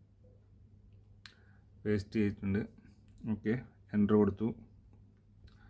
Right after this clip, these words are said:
ഓക്കെ, അപ്പോൾ നമ്മുടെ കഥ ഇവിടെ വന്നിട്ടുണ്ട്. ആ, ഇതാണ് നമ്മൾ കൊടുത്ത കണ്ടന്റ്. മത്സ്യം, കടുവ, പാമ്പ്, മേശ, ക്ലോക്ക്, ടെന്നീസ്, പട്ടം, ഓക്കെ, എന്നീ സാധനങ്ങൾ. ഇത്, ഇത് ഒന്ന് വായിച്ചു വെക്കാം.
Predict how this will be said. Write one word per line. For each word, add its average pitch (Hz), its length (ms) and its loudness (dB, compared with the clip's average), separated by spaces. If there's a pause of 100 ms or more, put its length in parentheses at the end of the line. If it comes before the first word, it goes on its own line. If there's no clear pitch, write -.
(380)
ഓക്കെ, 98 240 -4 (120)
അപ്പോൾ 107 220 0
നമ്മുടെ 113 220 6
കഥ 110 240 4 (400)
ഇവിടെ 113 220 4
വന്നിട്ടുണ്ട്. 107 520 8 (1800)
ആ, 107 80 -8 (680)
ഇതാണ് 117 280 8
നമ്മൾ 113 200 8
കൊടുത്ത 110 280 4
കണ്ടന്റ്. 104 400 6
മത്സ്യം, 104 440 4
കടുവ, 107 300 6
പാമ്പ്, 104 400 6
മേശ, 107 380 6
ക്ലോക്ക്, 101 520 0
ടെന്നീസ്, 104 540 4
പട്ടം, 98 380 -2 (320)
ഓക്കെ, 110 260 -4 (360)
എന്നീ 107 200 4
സാധനങ്ങൾ. 98 440 2 (880)
ഇത്, 104 200 0
ഇത് 117 260 6 (300)
ഒന്ന് 127 180 0
വായിച്ചു 113 380 6
വെക്കാം. 123 240 2